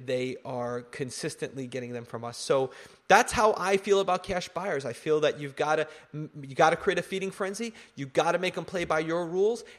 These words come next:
and there's no favorites. There's no s-, special treatment for anybody, um, unless it's a charity,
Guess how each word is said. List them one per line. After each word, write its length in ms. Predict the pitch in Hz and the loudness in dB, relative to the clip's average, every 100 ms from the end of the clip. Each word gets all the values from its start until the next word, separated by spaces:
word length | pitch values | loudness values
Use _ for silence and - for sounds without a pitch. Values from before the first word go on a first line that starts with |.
| - | -4
and 280 | 139 139 135 | -4 -2 0
there's 220 | 139 139 | 0 2
no 220 | 160 190 | 4 4
favorites. 500 | 190 180 151 120 - | 4 0 -2 -6 -8
There's 180 | 131 123 | -8 -4
no 100 | 160 | -4
s-, 160 | 160 - _ _ _ _ - - | -6 -10 _ _ _ _ -20 -14
special 480 | - - 165 - 170 | -8 -2 -2 -2 -4
treatment 420 | - 170 151 156 | -2 -4 -4 -10
for 160 | - - | -8 -4
anybody, 520 | 160 190 185 190 214 - - - | -4 -4 -2 -2 -2 -8 -20 -2
um, 160 | 143 139 | 0 0
unless 320 | 170 214 233 | 4 6 4
it's 120 | 233 | 0
a 60 | 190 | -6
charity, 560 | - 240 226 147 147 | -2 0 2 2 0